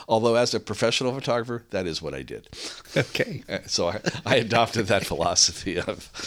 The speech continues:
Speaker 1: the photographer is always right and not the client. Um,
Speaker 2: Can we take a step back real fast?
Speaker 1: We can go back.
Speaker 2: I'm loving this story. It's part of, I feel like, you know,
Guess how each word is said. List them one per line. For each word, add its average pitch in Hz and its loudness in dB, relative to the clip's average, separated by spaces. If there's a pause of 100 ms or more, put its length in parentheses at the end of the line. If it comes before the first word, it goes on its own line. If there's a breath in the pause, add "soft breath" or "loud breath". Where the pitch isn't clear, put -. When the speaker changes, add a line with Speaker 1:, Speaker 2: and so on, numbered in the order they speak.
(120 loud breath)
Speaker 1:
the 110 -2
photographer 110 2
is 90 0
always 82 2
right 78 0
and 82 -4
not 69 -6
the - -10
client. 58 -8 (640 loud breath)
Um, 80 0 (500 loud breath)
Speaker 2:
Can 175 4
we 185 0 (380)
take - 2
a 104 0
step - -2
back 82 -10
real - -14
fast? - -16
Speaker 1:
We - -6
can 208 -10
go 202 -6
back. 131 -12
Speaker 2:
I'm 139 10
loving 165 8
this 104 4
story. 62 0 (640 loud breath)
It's - 4 (200)
part 123 6
of, 107 4
I 117 4
feel 104 4
like, 95 4
you 95 6
know, 90 2